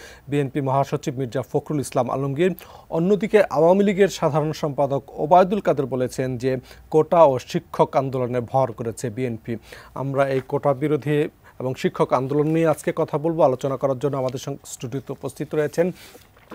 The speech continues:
বীর মুক্তিযোদ্ধা সাবেক সচিব মোহাম্মদ মুসা, যিনি, আহ, কলামিস্ট হিসেবে মুসা সাদিক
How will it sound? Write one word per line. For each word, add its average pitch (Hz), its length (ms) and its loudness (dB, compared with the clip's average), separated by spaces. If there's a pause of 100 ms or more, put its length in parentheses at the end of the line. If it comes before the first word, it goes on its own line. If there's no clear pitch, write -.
(520)
বীর 135 220 -2
মুক্তিযোদ্ধা 143 680 -4
সাবেক 127 420 0 (120)
সচিব - 520 0 (840)
মোহাম্মদ 135 320 -2 (120)
মুসা, 165 380 2 (280)
যিনি, 147 400 0
আহ, 131 460 -4
কলামিস্ট 156 440 6
হিসেবে 147 340 0
মুসা 147 340 0
সাদিক 151 340 0